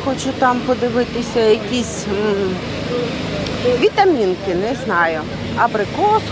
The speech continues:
хочеться, вчора шовковиця була. Але знаєте, що мені вдається, коли, м, немає там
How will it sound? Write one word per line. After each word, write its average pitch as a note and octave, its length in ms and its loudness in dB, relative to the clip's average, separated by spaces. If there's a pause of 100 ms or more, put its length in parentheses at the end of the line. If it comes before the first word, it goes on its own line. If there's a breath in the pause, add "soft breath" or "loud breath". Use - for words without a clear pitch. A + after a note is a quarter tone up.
хочеться, D4 500 2
вчора B3 380 4
шовковиця C#4+ 960 2
була. C4+ 380 4 (1500)
Але C4+ 260 2
знаєте, D#4+ 420 -2
що - 180 -2
мені A#3+ 380 -4
вдається, B3 840 -2 (120)
коли, A#3+ 300 -2
м, G#3+ 320 0 (920)
немає G3+ 520 0
там F#3+ 120 -4